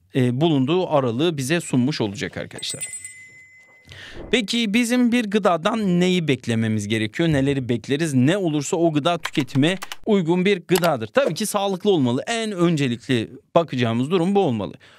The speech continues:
Kolay tüketilmeli, tüketime uygun bir durumda olmalı. Kullanılan katkı maddelerinin, e, zararlı, zehirli bir katkı maddesi olmaması gerekiyor. Tabii ki, e, günümüzde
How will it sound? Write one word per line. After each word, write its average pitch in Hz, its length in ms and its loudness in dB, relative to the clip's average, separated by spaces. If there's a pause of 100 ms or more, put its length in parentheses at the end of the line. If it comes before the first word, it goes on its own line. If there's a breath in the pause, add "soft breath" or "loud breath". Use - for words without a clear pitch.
(180 soft breath)
Kolay 214 360 2
tüketilmeli, 156 720 0
tüketime 143 640 0
uygun 151 520 0
bir 135 160 0
durumda 113 260 0
olmalı. 101 420 0 (320 loud breath)
Kullanılan 214 420 2
katkı 165 360 -2
maddelerinin, 202 680 2 (300 loud breath)
e, 143 180 4
zararlı, 185 540 0
zehirli 175 480 0
bir 190 120 0
katkı 180 300 0
maddesi 180 380 0
olmaması 185 560 2
gerekiyor. 113 440 -2
Tabii 156 220 -2
ki, 165 200 0 (320 loud breath)
e, 131 200 -2
günümüzde 160 680 0